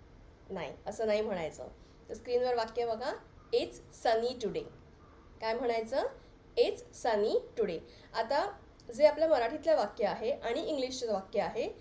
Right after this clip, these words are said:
ते थोडंसं कंपेअर करून बघा की किती वेगळं आहे. आणि हे असंच आलं पाहिजे, कारण आपल्याला भाषा मुळापासून शिकायची आणि भाषा म्हणून चांगली करायची आहे.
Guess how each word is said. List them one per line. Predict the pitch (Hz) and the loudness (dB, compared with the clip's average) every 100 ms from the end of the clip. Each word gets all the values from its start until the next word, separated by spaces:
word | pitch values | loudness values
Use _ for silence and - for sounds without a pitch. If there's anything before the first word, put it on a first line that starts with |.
| - - - | -20 -20 -6
ते | 294 | -6
थोडंसं | 302 285 302 392 | 6 12 12 10
कंपेअर | 381 285 285 339 | 4 2 6 6
करून | 359 277 269 | 6 4 4
बघा | 220 233 | 0 0
की | 294 294 | -4 -8
किती | 285 269 311 | -10 -8 -6
वेगळं | 269 208 220 220 | 0 2 4 2
आहे. | 147 - - - - - | 0 -6 -14 -20 -20 -12
आणि | - 220 | 0 0
हे | 269 294 - | 2 0 0
असंच | 214 277 285 | 0 0 0
आलं | 233 208 | 2 2
पाहिजे, | 208 190 220 | 0 -2 -2
कारण | 262 240 247 | -4 -4 -4
आपल्याला | - 220 262 | -2 -2 -2
भाषा | 262 185 196 247 392 - - - | -4 -4 -2 -2 -4 -8 -20 -10
मुळापासून | 233 262 294 311 294 247 | 2 6 6 4 2 0
शिकायची | 247 226 233 214 247 | -2 -4 -4 -4 -2
आणि | 262 | -4
भाषा | 254 214 202 254 | -4 -6 -2 -2
म्हणून | 254 240 339 - - - - - | 0 2 0 -2 -12 -20 -10 0
चांगली | 208 202 196 | 4 4 2
करायची | 196 156 139 - | 0 -2 -2 -10
आहे. | - | -12